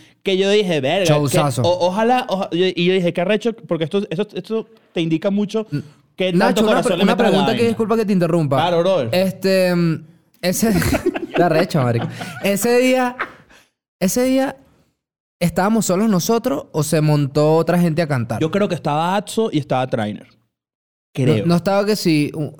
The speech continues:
Speaker 2: que si un bro que es burda de pana de nosotros, porque siento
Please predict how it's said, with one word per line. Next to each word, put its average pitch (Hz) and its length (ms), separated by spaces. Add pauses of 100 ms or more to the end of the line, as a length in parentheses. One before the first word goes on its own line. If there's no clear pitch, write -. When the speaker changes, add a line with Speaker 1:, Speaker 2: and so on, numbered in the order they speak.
(120)
Speaker 2:
que 156 140
si 151 180
un 156 180
bro 175 520
que 151 80
es 143 80
burda 170 280
de 165 80
pana 156 180
de 170 60
nosotros, 151 360
porque 139 280 (160)
siento 185 760